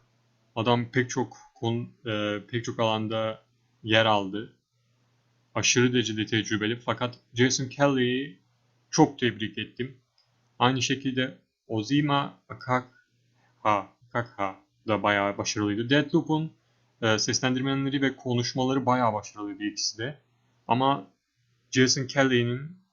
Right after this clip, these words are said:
Colt karakterini canlandırması muhteşemdi. Ha. Abi ciddi misin? Games for Impact. For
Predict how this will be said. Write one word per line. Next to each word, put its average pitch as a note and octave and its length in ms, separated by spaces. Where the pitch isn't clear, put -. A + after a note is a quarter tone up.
Colt D3 320
karakterini A#2 500
canlandırması A2+ 800
muhteşemdi. G2 1040
Ha. A2+ 420
Abi B2+ 260
ciddi B2+ 320
misin? G#2+ 340
Games C#3+ 360
for C#3+ 200
Impact. A#2+ 480
For C3 240